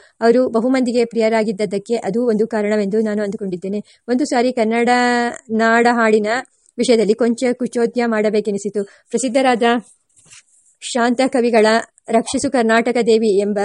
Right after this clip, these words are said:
ಹಾಡನ್ನು ಕೇಳಿದ ಮೇಲೆ ಯಾವುದೋ ಪ್ರಸಂಗದಲ್ಲಿ ಹೊರಟದ್ದು ಹೀಗೆ. "ಭಕ್ಷಿಸು ಕರ್ನಾಟಕ ದೇವಿ, ನೀ ಭಕ್ಷಿಸು ಕರ್ನಾಟಕ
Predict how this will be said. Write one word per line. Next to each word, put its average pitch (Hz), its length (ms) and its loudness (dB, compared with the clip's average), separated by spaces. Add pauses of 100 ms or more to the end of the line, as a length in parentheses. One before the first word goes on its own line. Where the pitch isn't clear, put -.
ಹಾಡನ್ನು 220 420 0
ಕೇಳಿದ 214 320 0
ಮೇಲೆ 202 460 -4 (100)
ಯಾವುದೋ 226 340 4
ಪ್ರಸಂಗದಲ್ಲಿ 226 500 0
ಹೊರಟದ್ದು 214 400 -2
ಹೀಗೆ. 214 320 0 (320)
"ಭಕ್ಷಿಸು 233 460 -2
ಕರ್ನಾಟಕ 226 480 2
ದೇವಿ, 226 480 0 (140)
ನೀ 240 160 2
ಭಕ್ಷಿಸು 220 420 0
ಕರ್ನಾಟಕ 220 400 0